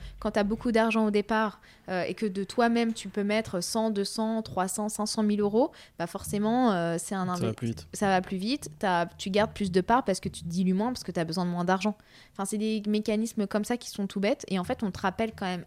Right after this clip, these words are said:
Speaker 1: assez régulièrement que, bah ouais, t'es parti de zéro, t'es parti, t'avais zéro euro.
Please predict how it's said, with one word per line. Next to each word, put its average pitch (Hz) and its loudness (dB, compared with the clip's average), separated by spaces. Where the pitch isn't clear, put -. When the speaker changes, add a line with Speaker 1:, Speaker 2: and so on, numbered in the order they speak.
Speaker 1:
assez 226 -2
régulièrement 220 -2
que, - -4
bah 160 0
ouais, 196 -2
t'es 175 -6
parti - -8
de 185 -8
zéro, 180 -2
t'es 214 -8
parti, 170 -10
t'avais 147 -6
zéro 190 -2
euro. 180 -2